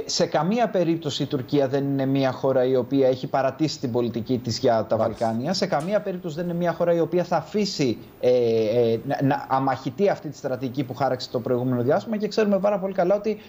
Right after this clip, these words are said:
Speaker 1: η φύση και η ζωή απεχθάνονται τα κενά.
Speaker 2: Έτσι.
Speaker 1: Και όταν αφήνεις εσύ κενό, κάποιος άλλος το καλύπτει.
Speaker 2: Καλή επιτυχία απόψε στην εκδήλωση που θα
Speaker 1: Να
Speaker 2: δούμε
Speaker 1: είστε
Speaker 2: και
Speaker 1: καλά.
Speaker 2: εδώ στην T R T για το περιβάλλον, με κεντρικό μιλητή τον κύριο Τσίπρα.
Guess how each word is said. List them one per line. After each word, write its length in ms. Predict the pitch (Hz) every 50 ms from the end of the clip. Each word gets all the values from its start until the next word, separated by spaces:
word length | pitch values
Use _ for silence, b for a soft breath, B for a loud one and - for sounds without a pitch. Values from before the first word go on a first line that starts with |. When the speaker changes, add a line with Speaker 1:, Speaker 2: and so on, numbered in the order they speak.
| B B -
Speaker 1:
η 100 | 165 160
φύση 320 | 156 - 202 214 208 240 -
και 80 | 220
η 40 | 202
ζωή 240 | 156 185 202 220 214
απεχθάνονται 720 | 208 214 202 180 190 - - 196 190 180 156 139 123 127
τα 140 | 113 - 117
κενά. 400 | 113 - 123 110 110 107 101 95 -
Speaker 2:
Έτσι. 180 | - 107 104 -
Speaker 1:
Και 120 | - 196
όταν 220 | 190 190 190 180 170
αφήνεις 400 | 151 - - 196 180 160 - 175
εσύ 180 | 156 - 214
κενό, 260 | 185 185 170 185 220
κάποιος 320 | 214 202 196 185 180 - -
άλλος 180 | 170 170 160
το 80 | - 151
καλύπτει. 380 | - 131 120 120 107 - - 92
Speaker 2:
Καλή 260 | - 113 117 123 131
επιτυχία 500 | 135 127 135 120 131 127 - 131 135 131
απόψε 460 | 123 - 135 135 135 - - 143 135
στην 220 | - - 123 123
εκδήλωση 520 | 123 120 104 92 107 131 127 131 123 107 113
που 100 | - 107
θα 80 | 117
Speaker 1:
Να 40 | 117 107
Speaker 2:
δούμε 120 | - -
Speaker 1:
είστε 160 | - 120 - -
Speaker 2:
και 60 | - 127
Speaker 1:
καλά. 140 | 127 131
Speaker 2:
εδώ 340 | 127 113 92 113 123 123 123
στην 260 | 120 - - 117 110 95
T 20 | 117
R 220 | 123 120 117 113
T 340 | 101 - 117 120 123 123 113
για 240 | 92 98 123 123 123
το 100 | - 117
περιβάλλον, 880 | - 120 120 110 110 95 82 110 113 117 117 123 127 127 131 127 - B B B B B B B B B -
με 200 | - 101 107 107
κεντρικό 520 | - - 120 117 110 110 - - 117 113
μιλητή 440 | 110 110 104 101 101 - - 110 104
τον 240 | - - 101 98 92
κύριο 340 | - 107 98 98 95 92 90
Τσίπρα. 520 | - - 123 123 - 127 127 127 123 120